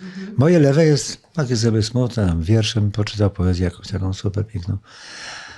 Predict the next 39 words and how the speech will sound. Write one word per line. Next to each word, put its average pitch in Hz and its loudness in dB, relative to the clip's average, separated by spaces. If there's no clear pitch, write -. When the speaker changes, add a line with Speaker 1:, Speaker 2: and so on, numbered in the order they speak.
Speaker 2:
Albo 101 4
się 95 0
nad 98 0
czymś 101 0
zastanowił, 104 0
albo 82 0
się 90 -4
wzruszył, 95 0
albo 78 -4
jestem 90 -2
sentymentalny 101 2
też. 92 -4
Ale 123 2
lubię 170 4
przejść 156 0
na 151 6
to 151 0
prawe, 143 2
s-, - -4
które 185 6
jest 190 4
na, 185 0
na, 208 6
na 135 4
moment 165 4
tak 160 0
sobie 170 4
odlecieć, 147 2
podskoczyć. 127 -2
To 208 0
jest 190 -4
takie, 180 2
lubię 175 6
takie 107 0
w - -6
sobie 98 2
z-, 110 2
zmiany. 98 2
Jest, 156 2